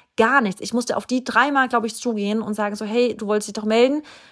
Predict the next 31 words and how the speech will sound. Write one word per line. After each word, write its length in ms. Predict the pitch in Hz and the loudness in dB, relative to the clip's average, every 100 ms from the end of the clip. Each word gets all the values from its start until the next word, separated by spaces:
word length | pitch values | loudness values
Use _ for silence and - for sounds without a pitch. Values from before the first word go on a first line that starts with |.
| _ | _
Bis 120 | 233 | 2
ich 80 | 247 | 4
dann 180 | 226 214 | 0 2
irgendwann 320 | 226 233 208 | 2 2 0
gesagt 240 | 202 214 | -2 -4
hab, 120 | 220 220 | -6 -8
„Das 160 | 190 | -8
funktioniert 760 | - 214 - 214 202 226 247 - | -2 -2 -2 -2 0 2 0 -4
für 240 | _ - 180 | _ -6 -4
mich 220 | 175 - | -4 -2
nicht.“ 240 | 190 233 | -2 -2
Und 100 | 190 | -6
hab 100 | 196 | -4
dann 120 | 190 | -4
auch 140 | 175 - | -4 -8
gesagt, 240 | 196 202 | -8 -10
ich 80 | 190 | -10
so, 80 | 190 | -6
„Hey, 200 | 196 202 | -4 -2
wir 120 | 190 | 0
werden 160 | 180 190 | 0 0
nicht 160 | 185 | -4
zusammenkommen, 500 | 165 170 220 233 233 | -2 0 0 0 0
das 180 | 208 - | -2 -6
wird 180 | 185 190 | -12 -10
keine 240 | - 185 180 | -6 -6 -2
Zusammenarbeit 500 | 185 214 214 208 208 | 0 0 2 0 0
für 180 | 214 196 | -4 -4
mich, 360 | 208 202 - | -4 -6 -4
äh, 340 | 196 196 196 190 | 0 2 2 2
werden. 360 | 196 202 208 | 2 2 -2